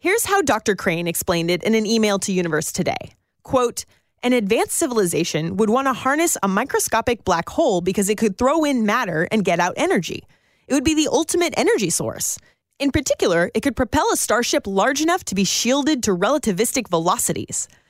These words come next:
None of the starship concepts nasa studied turned out to be viable. It might be the only possibility," unquote.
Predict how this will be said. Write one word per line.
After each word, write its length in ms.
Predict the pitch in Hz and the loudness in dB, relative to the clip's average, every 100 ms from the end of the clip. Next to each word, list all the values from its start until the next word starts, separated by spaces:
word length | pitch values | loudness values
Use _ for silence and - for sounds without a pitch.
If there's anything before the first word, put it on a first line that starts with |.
| _ 214 | _ 0
None 200 | 233 349 | 2 2
of 120 | 370 | 2
the 80 | 392 | -2
starship 500 | - 240 262 233 - | 0 0 2 -2 -2
concepts 560 | 165 156 - 156 - | -2 -2 0 -2 -2
nasa 460 | - 202 277 330 208 | -2 0 0 0 -2
studied 420 | - 156 170 175 - | 0 0 0 -2 -6
turned 300 | - 285 302 | -2 0 2
out 160 | 302 | 0
to 80 | 269 | -2
be 100 | 214 | -2
viable. 500 | 185 226 226 135 - _ _ _ _ | 0 0 0 -2 -8 _ _ _ _
It 140 | 277 | -2
might 240 | 269 381 508 | 2 0 0
be 160 | 226 | 0
the 100 | 170 | 2
only 260 | 170 180 170 | 2 2 0
possibility," 720 | 165 160 160 202 302 - - _ - | 0 -2 0 0 0 -2 -8 _ -8
unquote. 560 | 175 - 165 117 - | -6 -4 -4 -4 -10